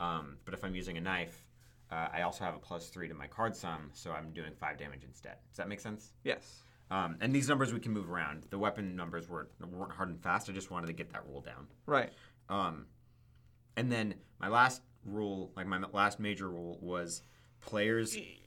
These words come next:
Speaker 1: only get to draw one card per turn, or per round. So after every, like, player and the G M has gone through combat, then they all pull one card. So if you wanna use multiple cards,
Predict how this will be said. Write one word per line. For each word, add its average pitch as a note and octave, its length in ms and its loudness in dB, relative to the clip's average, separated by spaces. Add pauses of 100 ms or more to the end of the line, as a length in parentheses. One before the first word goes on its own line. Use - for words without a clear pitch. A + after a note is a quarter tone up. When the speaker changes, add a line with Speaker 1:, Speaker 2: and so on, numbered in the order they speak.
(200)
Speaker 1:
only A2+ 300 2
get G#2+ 200 0
to G2+ 80 -8
draw F2+ 240 2
one F2 400 -2
card D#2+ 520 -2 (260)
per E2+ 260 -4
turn, B1+ 360 -10 (140)
or A#2 80 6
per B2 160 2
round. D2+ 420 2 (680)
So G2+ 400 0 (200)
after - 360 2
every, G2+ 280 0 (260)
like, F2+ 200 0
player F#2+ 300 2
and E2 280 -4 (160)
the E2 120 -4
G F2 260 -6
M E2 180 -4
has E2+ 140 -8
gone F2+ 200 -4
through F2+ 120 -10
combat, F#2 520 2 (380)
then F2+ 440 -2 (140)
they F#2 240 -2 (100)
all F2+ 360 -2 (180)
pull F2+ 260 -8
one D#2+ 220 -8
card. - 320 -10 (160)
So - 140 -6
if G#2+ 100 -6
you A2 60 -4
wanna G2+ 160 0
use F#2 180 -4
multiple E2+ 320 -8
cards, C#3+ 400 0